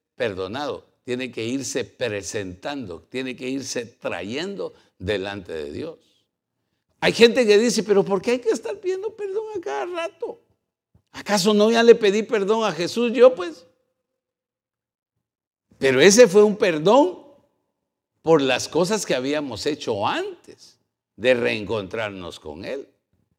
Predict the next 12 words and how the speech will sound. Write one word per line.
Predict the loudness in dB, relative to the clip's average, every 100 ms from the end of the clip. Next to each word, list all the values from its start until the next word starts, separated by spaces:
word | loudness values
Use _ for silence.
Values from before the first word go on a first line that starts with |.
| _ _ _
Pero | 2 6 6
de | 6
ahí | 2 0 2 4 4
para | 0 -4
acá | -2 0 0 -2 -8 _ _
tenemos | -4 0 0 0
que | -4
estar | -6 -4 -4 -4
perdonando | -4 -2 -2 -4 -4 -6 -8 -10 -12 -10
y | -10
siendo | -6 -4 -4 -4 -6
perdonados. | -4 -4 -4 -6 -8 -10 -12 -16 -20 -20